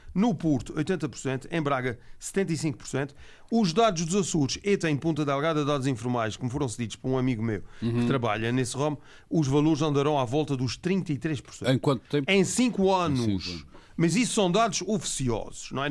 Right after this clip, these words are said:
Speaker 1: Eu não consegui
Speaker 2: Sim, sim.
Speaker 1: arranjar, aliás, a nossa estatística nos Açores, eu já digo isso há muito tempo, precisava
Speaker 2: Tem que
Speaker 1: de
Speaker 2: ser
Speaker 1: um grande,
Speaker 2: revista,
Speaker 1: um
Speaker 2: tem que
Speaker 1: grande
Speaker 2: ser
Speaker 1: upgrade.
Speaker 2: revista.
Speaker 1: Em segundo lugar, o segundo aspecto muito crítico é que nós realmente temos em Portugal, e há pouca consciência para isso,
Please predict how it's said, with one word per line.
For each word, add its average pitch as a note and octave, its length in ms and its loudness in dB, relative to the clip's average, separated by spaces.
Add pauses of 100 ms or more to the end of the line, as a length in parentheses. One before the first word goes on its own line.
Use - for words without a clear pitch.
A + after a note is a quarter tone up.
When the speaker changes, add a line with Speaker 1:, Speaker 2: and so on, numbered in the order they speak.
(120)
Speaker 1:
Eu E3+ 80 4
não F3 140 2
consegui E3+ 500 0
Speaker 2:
Sim, D#3 180 0
sim. C#3+ 200 -4
Speaker 1:
arranjar, D3+ 400 2
aliás, D3+ 280 4
a D3 80 4
nossa E3 280 2
estatística D3+ 580 -2
nos A#2+ 140 -2
Açores, F#3+ 340 -2 (220)
eu B2 80 -2
já B2+ 120 0
digo C#3 200 -2
isso D#3+ 160 -2
há B2+ 40 0
muito B2 240 0
tempo, C#3+ 280 -2 (340)
precisava C#3 720 2
Speaker 2:
Tem B2 140 2
que C3+ 60 4
Speaker 1:
de D3+ 60 4
Speaker 2:
ser C#3 160 6
Speaker 1:
um A#2 60 2
grande, B2 140 4
Speaker 2:
revista, D#3 260 2
Speaker 1:
um - 60 -2
Speaker 2:
tem B2+ 60 2
que A#2+ 60 -2
Speaker 1:
grande E3 160 2
Speaker 2:
ser C#3 60 0
Speaker 1:
upgrade. F#2+ 340 -6
Speaker 2:
revista. F#2+ 240 -8 (160)
Speaker 1:
Em B3 220 2
segundo C3+ 360 2
lugar, C3 440 2
o F#3 160 2
segundo D#3+ 400 0
aspecto A2 440 -6
muito C3 220 -2
crítico A#2 480 -6 (640)
é D3+ 100 0
que C#3+ 140 -2
nós F3 320 2
realmente C3 500 -2
temos G#2+ 300 -4
em F3 100 -2
Portugal, G#2 420 -6
e C3+ 120 0
há C3 80 -4
pouca G#3+ 400 -2
consciência D3 580 -2
para F#2 160 -10
isso, E2 340 -14